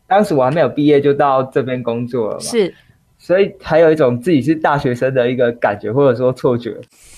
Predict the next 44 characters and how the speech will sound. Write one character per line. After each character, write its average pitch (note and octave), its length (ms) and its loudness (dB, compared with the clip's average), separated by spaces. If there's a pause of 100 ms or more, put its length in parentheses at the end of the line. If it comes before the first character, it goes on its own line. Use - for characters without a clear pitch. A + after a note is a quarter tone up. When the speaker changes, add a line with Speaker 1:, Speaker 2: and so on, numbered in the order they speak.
(320)
Speaker 1:
然 B2 140 0
后 D#3 40 2
就 F3 120 0
觉 D#3 120 2
得 D#3+ 100 4
少 A#2+ 240 0
了 A#2+ 60 0
那 D3+ 160 4
一 D3+ 40 4
段 D3+ 240 2
最 C#3+ 160 2
后 C#3+ 140 4
大 C#3 200 0
学 A#2 160 -4
时 A#2+ 180 -8
光， A#2+ 200 2
蛮 A2 180 -2
遗 A2 160 -10
憾 A2+ 220 -4
的。 F2+ 120 -14 (120)
Speaker 2:
嗯 G#3+ 240 -4
哼， D4 260 -6 (340)
那 F#4+ 120 -2
你 D4+ 120 0
说 E4 220 0
很 D4 160 -2
可 B3 220 -2
惜 G#3 280 -4
没 A3+ 160 2
有 C4 140 0
在 A#3+ 220 0
大 A3+ 240 0
学 F3+ 360 -2 (260)
留 G3 220 0
下 B3+ 200 0
完 G3 180 0
美 A3+ 160 0
的 F3+ 140 -4
句 C4 180 -6
点， F#3+ 240 -2
是 A#3+ 600 -4
你 G#3+ 180 -4
后 D#4 160 0
来 B3 220 0